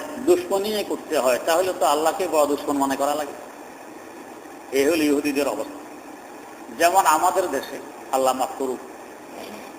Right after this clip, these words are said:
ওলামায়ে দেওবন্দ, ওলামায়ে দেওবন্দের পীরের গোড়া হযরত হাজী এমদাদুল্লাহ মুহাজির মক্কি রহমতুল্লাহ আলাইহি।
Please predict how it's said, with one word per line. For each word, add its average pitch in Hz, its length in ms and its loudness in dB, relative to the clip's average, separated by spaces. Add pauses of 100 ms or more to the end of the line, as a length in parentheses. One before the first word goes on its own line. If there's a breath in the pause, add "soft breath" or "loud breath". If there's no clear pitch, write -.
(2250)
ওলামায়ে 160 600 8
দেওবন্দ, 143 400 6 (1700)
ওলামায়ে 160 520 8 (120)
দেওবন্দের 165 560 4 (720)
পীরের 180 500 4
গোড়া 147 560 6 (600)
হযরত 143 300 4 (100)
হাজী 143 300 6
এমদাদুল্লাহ 143 720 4
মুহাজির 131 540 0
মক্কি 131 340 -2
রহমতুল্লাহ 117 640 -2
আলাইহি। 107 240 -4